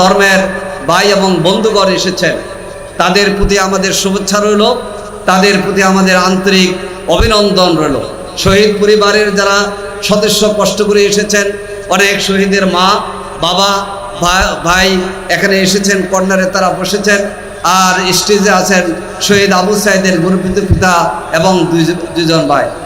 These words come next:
তাদেরকেও আমরা আমাদের প্রিয় সংগঠনের পক্ষ থেকে আন্তরিক শুভেচ্ছা এবং ধন্যবাদ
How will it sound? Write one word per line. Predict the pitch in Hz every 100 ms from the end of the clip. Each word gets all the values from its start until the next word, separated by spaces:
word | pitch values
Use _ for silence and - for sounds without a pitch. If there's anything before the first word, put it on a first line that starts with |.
| -
তাদেরকেও | 165 190 220 196 208
আমরা | 196 190
আমাদের | 190 190 190 185
প্রিয় | 190 185 -
সংগঠনের | 190 185 190 180 180
পক্ষ | 175 185 180
থেকে | 170 170 165 - - 156
আন্তরিক | 190 190 180 180 -
শুভেচ্ছা | 208 214 208 190 170 165 - - 165
এবং | 185 170 170
ধন্যবাদ | 190 185 175